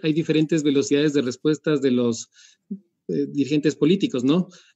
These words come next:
O sea, hay un orden democrático que debemos respetar, que debemos seguir, pero ha puesto a prueba a cada una de las autoridades en distintos niveles sobre las reacciones y lo que está pasando.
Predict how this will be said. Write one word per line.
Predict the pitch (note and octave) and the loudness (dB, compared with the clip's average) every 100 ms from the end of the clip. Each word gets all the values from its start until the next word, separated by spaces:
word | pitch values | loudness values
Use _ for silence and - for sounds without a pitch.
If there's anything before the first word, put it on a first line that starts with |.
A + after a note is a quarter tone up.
| _ | _
O | |
sea, | - C#3 C#3+ | -8 -6 -4
hay | D3+ D3+ | 0 2
un | D#3 D#3+ D#3+ - - | 6 6 4 0 -4
orden | D#3 D#3+ | -2 0
democrático | D3 C3+ A#2+ C#3 D3 D3 | 0 -2 -2 -4 -4 -4
que | B2 | -2
debemos | C3+ B2+ C3+ C3+ | -2 0 0 0
respetar, | B2+ - B2+ F#3+ F#3 | -4 -6 -4 -2 0
que | D3+ | 0
debemos | C3+ B2+ B2 | 0 0 0
seguir, | - C#3 G3 G#3+ - _ - | -2 2 2 2 -4 _ -2
pero | D3+ D#3+ | 0 2
ha | D#3 | 2
puesto | F#3 F#3 F#3+ | 2 4 2
a | F3+ | 2
prueba | F3 F3+ F#3 G3 G3 G3 | -2 0 2 2 0 -4
a | - | -16
cada | - F3+ F#3 | -6 0 2
una | F#3 F#3+ | 4 4
de | |
las | D#3+ C#3 | 2 2
autoridades | C#3 C#3+ C3+ D3 F3 E3+ | 0 2 2 2 2 2
en | D3 | 2
distintos | C3 - D#3+ E3+ D#3 | 0 0 0 2 2
niveles | C#3+ D3+ D#3+ D#3+ | 4 4 2 0
sobre | - C#3+ C3 | 0 -2 0
las | B2 B2 A2+ | 0 -2 -2
reacciones | B2 A#2 C#3+ C#3+ D3+ D3 | -4 -2 0 2 2 0
y | B2 | -2
lo | A#2 | -2
que | - | -6
está | - C3 | -14 -14
pasando. | C3 - E3+ D3+ A#2 | -14 -6 0 0 -2